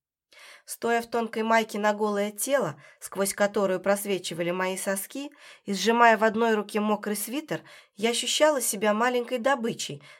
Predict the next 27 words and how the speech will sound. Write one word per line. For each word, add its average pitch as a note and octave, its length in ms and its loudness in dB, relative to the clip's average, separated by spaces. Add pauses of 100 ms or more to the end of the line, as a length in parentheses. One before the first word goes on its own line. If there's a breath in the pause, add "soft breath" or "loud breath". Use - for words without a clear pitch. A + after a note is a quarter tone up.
забредшей G3+ 560 2
в - 80 -20
пещеру A3+ 440 0
голодного G3 540 0
хищника. - 640 -12 (280)
Больше C4 340 2
всего C4+ 360 -4
мне G#3+ 180 -2
хотелось A3 500 0
сейчас G#3+ 340 -2
забиться A3 520 -4
в G3+ 100 -8
угол E3+ 360 -4 (280 loud breath)
и G#3+ 60 -8
спрятаться C4+ 560 0
там A#3 300 4
от F3 140 -4
его G3+ 200 -4
понизительных G#3 720 -4
желто-коричневых G3 1080 -4
глаз G3 480 -2 (400 loud breath)
и G#3+ 80 -2
этого G#3+ 280 0
манящего, F#3+ 880 -2 (440 loud breath)
путающего A3 580 0
мысли A#3 340 -2
запаха, A#3 580 0